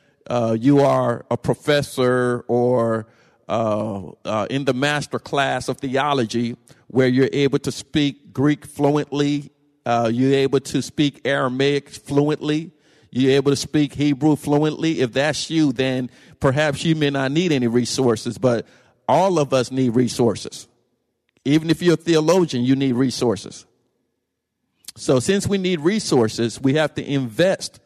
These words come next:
in things such as a Bible dictionary, such as a concordance, uh, se-, such as a Hebrew and Greek lexicon.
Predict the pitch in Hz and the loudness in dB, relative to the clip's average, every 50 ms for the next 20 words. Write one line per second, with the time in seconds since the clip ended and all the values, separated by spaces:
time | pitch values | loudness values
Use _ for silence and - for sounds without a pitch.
0 | _ _ _ _ _ _ - 123 135 131 127 - - 170 151 143 139 127 - - | _ _ _ _ _ _ -6 -4 -2 -2 -2 -2 -2 -2 -2 -2 -2 -4 -2 0
1 | 156 151 147 - - 147 131 - - 104 76 - - - - - _ _ _ _ | 0 0 0 -2 -2 -2 -2 -2 -2 -4 -4 -6 -10 -12 -18 -20 _ _ _ _
2 | _ _ _ - - 123 120 113 110 135 135 147 139 123 127 120 110 104 143 156 | _ _ _ -4 0 0 0 0 0 -2 -2 -2 -2 0 -2 -2 -2 -2 -2 -2
3 | 139 - - 135 127 120 117 110 107 107 107 104 104 - - _ _ - - - | -2 -4 -6 -6 -4 -4 -4 -2 -2 -4 -6 -6 -8 -12 -16 _ _ -20 -8 -4
4 | 151 147 143 - - 156 139 131 123 113 117 117 104 - - - 123 - - - | -2 -2 -2 -2 -2 -2 0 0 0 -2 -4 -6 -8 -10 -8 -8 -8 -6 -6 -6
5 | 131 123 - - 156 151 151 139 123 - - - - - - - _ _ _ _ | -8 -6 -4 0 2 2 4 2 2 -2 -6 -14 -14 -16 -16 -16 _ _ _ _
6 | _ _ _ _ _ _ _ _ - 113 110 104 107 - - 165 151 - - - | _ _ _ _ _ _ _ _ -6 -4 -4 -4 -4 -2 -2 -2 -2 -2 -4 -2
7 | - 165 156 151 - - 151 143 135 131 123 120 - 101 113 110 123 165 165 151 | 0 0 0 0 0 0 0 2 2 0 0 -2 -4 -4 -4 -2 0 0 0 0
8 | - - 143 143 139 127 123 123 117 123 143 156 147 - 123 139 151 - - - | 2 2 4 4 4 4 2 0 2 2 2 2 2 2 0 -2 -2 -2 -4 -8
9 | - - 139 120 110 98 95 80 - | -8 -4 -4 -4 -4 -4 -8 -10 -14